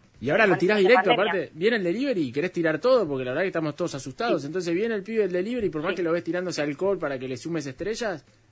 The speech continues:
Speaker 1: vos
Speaker 2: Sí.
Speaker 1: lo recibís y no es que decís, "Bueno, ¿sabés qué? Doblo la bolsa esta que tiene la marca y la reutilizo".
Speaker 2: Sí. Sí, y además hay algo más grave también, que, eh, no se permiten los reutilizables, ¿no? En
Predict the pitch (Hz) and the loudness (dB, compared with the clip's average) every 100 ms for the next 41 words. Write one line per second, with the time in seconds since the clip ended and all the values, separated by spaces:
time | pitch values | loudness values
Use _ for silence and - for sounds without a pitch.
0 | _ 135 170 175 143 127 143 214 233 147 | _ -2 2 2 2 -2 -4 -4 -4 -2
1 | 202 - 170 131 117 131 151 135 143 151 | -4 -4 -4 -4 -4 -4 -4 -4 -8 -6
2 | 185 170 143 165 196 180 151 147 175 175 | -4 -4 0 2 2 2 2 2 2 2
3 | 156 147 175 170 143 135 139 165 143 143 | -2 -2 -2 -2 -4 -4 -4 -4 -4 -4
4 | 165 156 135 131 135 131 139 135 120 - | -4 -4 -4 -2 -2 -2 -2 -4 -4 -6
5 | 107 - 196 185 185 _ _ - - - | -10 -6 -6 -6 -12 _ _ -18 -16 -16
6 | - _ _ 254 269 - 202 196 208 240 | -20 _ _ 4 4 2 2 4 6 4
7 | 302 - - 208 233 240 220 226 226 233 | 4 0 2 4 6 4 2 2 2 6
8 | 226 208 208 214 185 185 202 214 220 - | 10 10 8 0 -2 -4 -4 -4 -4 -10
9 | 196 190 196 - 175 175 220 220 262 202 | -8 -6 -6 -8 -12 -6 -6 -2 2 2
10 | 185 - 254 226 208 - 185 180 170 - | 0 0 2 2 -2 -4 0 0 -2 -6
11 | 180 175 202 180 175 185 165 165 170 196 | -4 -4 -4 -8 6 6 6 -4 -2 -2
12 | 214 | -2